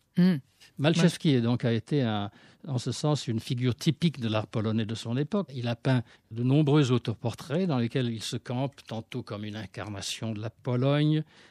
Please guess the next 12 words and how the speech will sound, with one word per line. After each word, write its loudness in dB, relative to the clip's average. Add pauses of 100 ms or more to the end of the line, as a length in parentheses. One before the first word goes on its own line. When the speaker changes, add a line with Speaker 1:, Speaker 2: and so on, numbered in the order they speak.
Speaker 2:
tantôt 0
comme -2
une -4
figure -4
christique, -6 (420)
et -4
puis -8
il -6
a -6
créé -4
des -6
scènes -2